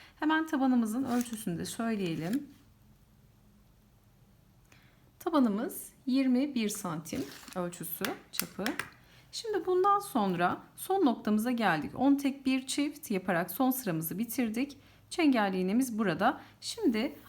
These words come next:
artık duvar çıkmaya başlayacağız. Bunun için de bakın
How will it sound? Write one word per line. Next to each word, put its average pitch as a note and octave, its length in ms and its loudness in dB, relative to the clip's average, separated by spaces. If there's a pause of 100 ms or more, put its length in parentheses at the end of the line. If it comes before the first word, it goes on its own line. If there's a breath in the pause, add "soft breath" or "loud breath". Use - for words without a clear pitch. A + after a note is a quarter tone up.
artık D4 560 2 (320)
duvar C#4 320 4
çıkmaya D#3 460 -4
başlayacağız. F3+ 680 -2
Bunun F#4+ 200 2
için A3+ 380 2
de F#3 220 -2 (840)
bakın C4+ 380 -2